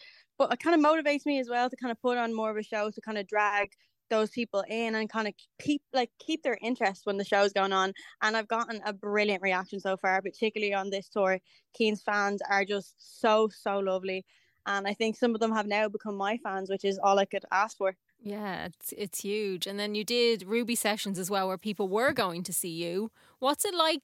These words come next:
Speaker 2: to do? 'Cause I suppose you're, you're, you're used to big stages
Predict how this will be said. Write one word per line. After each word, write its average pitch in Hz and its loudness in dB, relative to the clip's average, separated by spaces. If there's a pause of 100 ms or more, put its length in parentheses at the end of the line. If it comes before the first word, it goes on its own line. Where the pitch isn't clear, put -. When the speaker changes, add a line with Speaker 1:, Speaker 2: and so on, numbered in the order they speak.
Speaker 2:
to 247 -2
do? 262 0
'Cause 269 -4
I 311 2
suppose 466 2
you're, 349 2
you're, 285 0 (220)
you're 254 0
used 254 -2
to 226 -2
big 240 0
stages 220 2